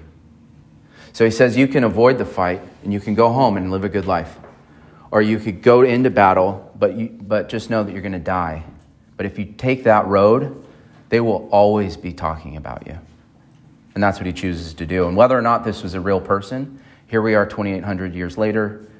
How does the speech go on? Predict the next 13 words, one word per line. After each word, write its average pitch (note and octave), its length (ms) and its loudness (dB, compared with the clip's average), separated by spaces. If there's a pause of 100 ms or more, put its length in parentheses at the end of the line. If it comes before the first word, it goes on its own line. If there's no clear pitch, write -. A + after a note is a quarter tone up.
(500)
and F#2 100 -8
we're F2 80 -4
still F2 180 -10
talking E2 300 -4
about D#2+ 180 -6
Achilles D#2+ 640 -8 (200)
and F2+ 80 -8
his E2 160 -8
glory. E2+ 480 0 (520)
Okay, F#2 200 4
so - 140 -2
that's B2+ 260 4
what, C#3+ 280 4